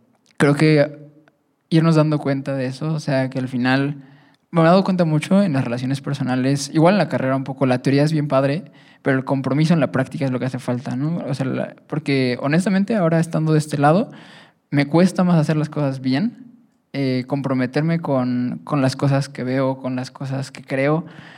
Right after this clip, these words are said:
Me cuesta más tener ese compromiso y convicción de no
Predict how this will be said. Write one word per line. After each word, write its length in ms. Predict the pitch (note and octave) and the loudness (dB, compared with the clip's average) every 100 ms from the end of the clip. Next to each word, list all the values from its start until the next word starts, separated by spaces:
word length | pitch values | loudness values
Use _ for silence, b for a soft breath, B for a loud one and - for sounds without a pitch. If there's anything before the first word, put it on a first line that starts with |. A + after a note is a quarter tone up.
| B B _ | B B _
Me 140 | D3 | 0
cuesta 320 | C#3+ D#3+ F#3 G3+ | 2 2 2 0
más 320 | F3+ F3+ - - - _ - | 0 -2 -6 -20 -20 _ -2
tener 260 | C#3+ D3+ | 2 2
ese 140 | F#3 E3+ | 2 0
compromiso 640 | C#3+ C3 A#2+ C#3+ E3+ E3+ E3+ - | -4 -4 -4 -4 -2 -2 -2 -10
y 80 | C#3+ | -6
convicción 640 | - C3+ B2 - C3 D3 | -4 -2 -4 -4 -2 0
de 120 | C#3+ | 0
no 680 | C3 C#3 D#3 E3 E3+ E3 - | 2 4 6 6 4 0 -12